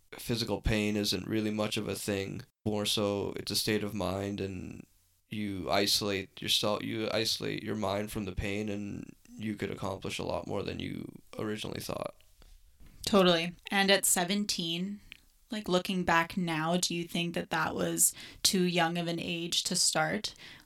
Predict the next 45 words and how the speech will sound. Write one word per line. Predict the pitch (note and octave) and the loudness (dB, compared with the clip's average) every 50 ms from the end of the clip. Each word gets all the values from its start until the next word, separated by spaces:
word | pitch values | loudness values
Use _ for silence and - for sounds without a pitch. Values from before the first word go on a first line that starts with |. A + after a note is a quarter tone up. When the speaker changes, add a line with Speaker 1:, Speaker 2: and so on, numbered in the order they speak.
| - | -8
Speaker 2:
Like, | - F3 F3 | -6 -2 0
would | F3+ F#3 F#3 F3 | 2 2 2 2
you | F3+ | -2
give | F3 - F3+ F3 E3+ | -2 0 0 2 2
in | E3+ F3 E3+ | 2 0 0
yourself | E3+ E3+ F3 F3 - E3+ D#3+ E3 E3 - - | 0 2 4 4 6 6 4 0 0 -2 -4
a | |
bit | E3 E3+ E3+ - | -2 -2 -2 -2
more | - - - E3+ | 0 -2 -2 0
time | - - F#3+ - F#3+ G3+ | -2 -2 -2 -2 -2 -2
if | F#3+ F#3 - | -2 -4 -4
you | F#3+ F#3 | -6 -2
could | - G#3 G#3 G#3 | 0 2 4 6
have? | G#3+ A3 G#3+ G#3+ - - - - - - - - - - - | 6 4 4 2 -2 -10 -20 -20 -20 -20 -20 -20 -16 -6 2
Speaker 1:
Me | C3+ C#3+ D#3 F#3 G3 G3+ | 6 10 12 12 12 10
personally, | F#3 - - C#3+ - E3 D#3+ - D#3+ D3+ D3+ D3 C#3+ C3+ | 10 8 10 10 10 10 10 8 8 8 10 10 10 8
no, | A#2+ A#2+ B2+ D3 | 8 10 10 8
'cause | D#3+ D#3 C3+ A#2 | 8 6 4 4
I | A#2 A#2 | 4 6
like | B2+ B2 A#2+ A#2+ | 6 6 6 4
to | A#2 A#2 | 4 2
think | - B2 B2 A#2+ | 4 4 6 8
I | A#2+ A2+ | 8 6
was | A2+ G2+ | 6 6
a | G#2 | 4
high | G#2+ - G#2 G#2+ | 2 4 4 4
school | A2+ - - A#2+ G#2+ G#2 | 4 2 2 2 2 2
diva. | G#2 G2 F#2+ G2+ G#2+ A2 C3+ C#3+ D#3 E3+ E3+ - - - | 2 0 0 0 2 4 6 6 6 6 4 0 -4 -6
So | - - - C3+ B2+ B2 B2 A#2+ A#2+ A#2+ A#2+ A#2 A#2 A2+ G2+ - | -4 0 2 4 6 6 8 8 8 8 6 6 4 2 0 0
me | G#2 B2 B2+ B2+ B2+ | 0 2 4 4 6
getting | B2+ B2+ A#2+ A#2+ | 6 6 6 6
my | A#2 G#2 | 4 4
ass | - - G2+ G#2 G#2+ A2+ A#2 - | 4 4 4 4 4 4 4 4
kicked, | - - A#2+ A2 A2+ - - - - - - - - | 4 4 2 2 2 0 -2 -4 -2 -2 -4 -4 -2
uh, | - A#2 A2+ A2+ A2+ A2+ A2+ A2+ A2+ A2+ A2 G2 - - - - - - - | 0 2 2 4 2 2 2 2 0 0 0 -2 -4 -6 -12 -16 -16 -16 -10
early | - - A2+ A2+ A#2+ A#2+ A#2+ A#2 | -4 0 0 2 4 4 4 4
at | A2 A2 | 4 2
seventeen | - C3 A#2 A#2 A#2 A#2 A#2 - A#2+ A2+ | 2 2 2 2 0 0 0 2 2 2
and | A2+ A2 A2 | 2 0 0
put | C3 G#2+ | 0 0
into | G#2+ A2 A2 | 0 0 0
shape, | G#2+ - - A2 G#2+ A2+ A2+ A2+ - | 2 4 4 6 6 4 4 4 2
I | G#2 | 0
think | G#2+ - A2 G#2+ G#2 - | 2 2 0 0 2 2
was | A2 G#2+ G#2 - - - | 2 2 2 2 0 -2